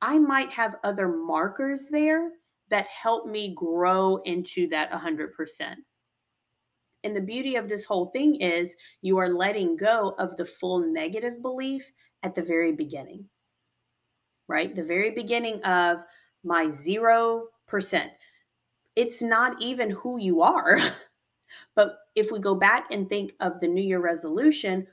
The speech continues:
we're not giving ourselves this entire bandwidth. There is no, "Tell me your two thousand twenty-three continuum plan." <laughs> That's too long. That's a coffee date, okay? That's coffee and conversations.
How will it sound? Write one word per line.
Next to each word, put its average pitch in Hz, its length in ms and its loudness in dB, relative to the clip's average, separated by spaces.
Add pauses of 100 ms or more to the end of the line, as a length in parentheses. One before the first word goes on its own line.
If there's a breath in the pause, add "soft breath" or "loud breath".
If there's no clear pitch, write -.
(120)
we're 220 140 0
not 226 380 0
giving 233 280 0
ourselves 180 560 0
this 185 220 -4
entire 165 460 0
bandwidth. 160 580 -4
There 185 180 4
is 185 200 0
no, 202 540 0 (680 soft breath)
"Tell 220 240 2
me 226 180 -2
your 202 180 2
two 202 240 -6
thousand 185 420 2
twenty-three 175 960 0
continuum 170 920 -2
plan." 143 540 -6 (120)
<laughs> - 1400 0
That's 220 300 6
too 330 160 8
long. 254 320 6
That's 196 180 2
a 440 80 -2
coffee 196 400 4
date, - 400 -10 (140)
okay? 185 380 -2 (180 loud breath)
That's 302 180 6
coffee 339 380 4
and 208 120 -2
conversations. 165 1000 -4